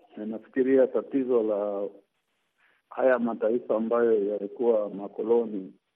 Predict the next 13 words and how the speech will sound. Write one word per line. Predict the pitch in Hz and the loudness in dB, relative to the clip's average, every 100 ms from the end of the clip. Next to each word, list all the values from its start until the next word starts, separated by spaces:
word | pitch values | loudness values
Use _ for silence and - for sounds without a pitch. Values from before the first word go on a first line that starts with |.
| _ _ _ | _ _ _
wako-, | 104 - 110 - | -10 -6 -6 -2
walipokuwa | 127 120 120 120 120 131 147 135 110 - - _ | 0 0 0 0 0 2 4 4 2 -2 -16 _
wanashika | 113 117 117 113 113 110 - _ _ _ _ - - 143 135 | -4 -2 -2 -4 -6 -8 -20 _ _ _ _ -10 -6 -2 0
makoloni | 123 120 117 123 120 | 0 2 2 2 0
haya | 117 120 113 | 0 0 0
Afrika, | 104 - 131 123 113 | -4 -2 -4 -2 -2
walifikiri | 101 98 95 _ - 127 120 | 0 -4 -6 _ -2 0 0
ni | 110 | -4
nchi | 107 - | -6 -10
zao, | 104 123 107 90 | -2 0 0 -4
hasa | 120 - - - | -10 -12 -12 -2
sana | 117 117 | -2 0
Ufaransa. | 98 95 - 104 107 - | -4 -6 -4 -4 -6 -12